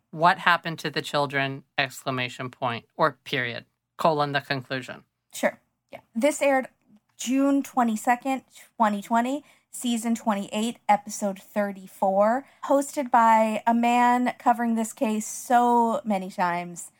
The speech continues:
Speaker 2: that he might be an infected zombie and we have to protect him from Lori Vallow.
Speaker 1: Mm.
Speaker 2: Keith Morrison. He begins by saying, "The news was grim.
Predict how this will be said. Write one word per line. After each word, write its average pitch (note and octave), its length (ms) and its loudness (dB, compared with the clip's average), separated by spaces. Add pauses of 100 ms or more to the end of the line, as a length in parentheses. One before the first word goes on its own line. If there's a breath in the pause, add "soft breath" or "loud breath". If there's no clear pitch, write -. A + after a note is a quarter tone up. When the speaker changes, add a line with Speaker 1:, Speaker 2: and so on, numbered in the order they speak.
(260)
Speaker 2:
that G3 160 2
he G#3 100 -6
might F#3+ 260 2
be F#3 100 -10
an F3+ 80 -6
infected F3+ 480 -4
zombie E3 460 -4
and F3+ 160 -8
we F3 100 -12
have F3 240 -4
to - 60 -20
protect E3+ 360 -6
him E3 120 -16
from F3+ 180 -20
Lori E3+ 240 -6
Vallow. E3 460 0 (140)
Speaker 1:
Mm. D3+ 200 -2 (440)
Speaker 2:
Keith G3 340 -8
Morrison. E3+ 680 -4 (400)
He C4 160 0
begins A#3 480 2
by F#3+ 180 4
saying, F3+ 560 -4 (120)
"The G3+ 120 -2
news G#3 360 -4
was F#3 160 -8
grim. E3+ 480 -2